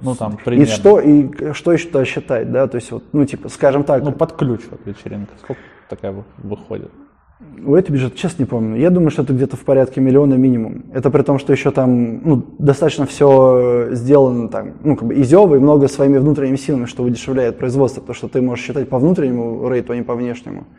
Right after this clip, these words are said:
Speaker 1: Ну, то есть вы
Speaker 2: Вот.
Speaker 1: как бы
Speaker 2: Мы
Speaker 1: вот
Speaker 2: там
Speaker 1: берете
Speaker 2: наград сайта отказались в этом году. До этого мы еще делали сайт, который там еще наград понавыигрывал. Вот за этой стенкой, там, помнишь, стеллажик?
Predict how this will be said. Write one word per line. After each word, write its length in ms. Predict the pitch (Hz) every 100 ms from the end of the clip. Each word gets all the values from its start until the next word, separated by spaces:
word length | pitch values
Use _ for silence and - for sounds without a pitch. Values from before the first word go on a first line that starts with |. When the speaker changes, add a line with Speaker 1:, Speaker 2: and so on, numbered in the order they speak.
| - - - 131
Speaker 1:
Ну, 60 |
то 40 | 147
есть 140 | 139
вы 60 | -
Speaker 2:
Вот. 80 | -
Speaker 1:
как 100 | 147
бы 60 |
Speaker 2:
Мы 60 | 185
Speaker 1:
вот 80 | 220
Speaker 2:
там 100 | 185
Speaker 1:
берете 120 | 180
Speaker 2:
наград 180 | 196 -
сайта 280 | 156 143
отказались 460 | 139 - 127 131 120
в 60 | 123
этом 200 | 127 127
году. 220 | 127 123
До 80 | 139
этого 160 | 170
мы 60 | 147
еще 120 | 147
делали 200 | 147 139
сайт, 260 | 139 180 180
который 300 | 131 139 135
там 120 | 139
еще 140 | 135
наград 300 | 147 135 123
понавыигрывал. 560 | 123 120 117 120 120 123
Вот 160 | 143 143
за 80 | 156
этой 180 | 147
стенкой, 380 | 135 160 135 127
там, 160 | 127 123
помнишь, 300 | 165 196 -
стеллажик? 480 | - 131 123 113